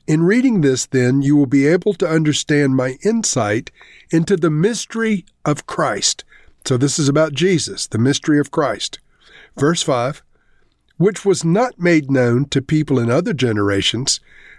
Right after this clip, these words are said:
as it has now been revealed by the Spirit to God's holy apostles and prophets."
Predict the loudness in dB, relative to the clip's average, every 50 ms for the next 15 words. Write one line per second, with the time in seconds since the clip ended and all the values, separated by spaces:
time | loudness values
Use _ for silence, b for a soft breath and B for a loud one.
0 | B -2 0 0 2 2 0 0 0 2 2 2 2 2 2 0 0 0 0 0
1 | 0 0 0 0 2 0 0 -2 -2 -2 -2 -2 -2 -2 -2 -2 -2 0 0 0
2 | 0 -2 -4 -10 -8 -8 -6 -2 0 0 0 0 -2 -4 -2 0 0 2 2 2
3 | 0 0 -2 -2 -2 -2 -2 -2 -4 -6 -6 -4 -4 -4 -4 -2 -2 -2 -2 -4
4 | -8 -12 -10 -8 -10 -10